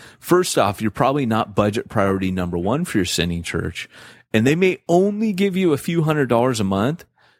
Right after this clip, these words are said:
uh, you know, 'cause they'll throw it at you as, like, a missionary. Um, but those few hundred dollars, literally, when,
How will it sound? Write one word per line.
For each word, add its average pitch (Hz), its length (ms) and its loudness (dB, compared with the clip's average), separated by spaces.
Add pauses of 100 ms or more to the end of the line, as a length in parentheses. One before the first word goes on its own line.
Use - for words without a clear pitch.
(120)
uh, 90 400 0
you 117 160 2
know, 95 140 0
'cause 110 100 -2
they'll 101 100 2
throw 107 280 2
it 95 40 2
at 98 160 0
you 95 140 2
as, 90 100 -2
like, 90 200 -2
a - 20 -2
missionary. 98 640 0 (340)
Um, 90 380 -2 (160)
but 110 160 0
those 214 240 2
few 139 400 0
hundred 127 300 0
dollars, 92 500 -2 (380)
literally, 107 600 2
when, 95 320 0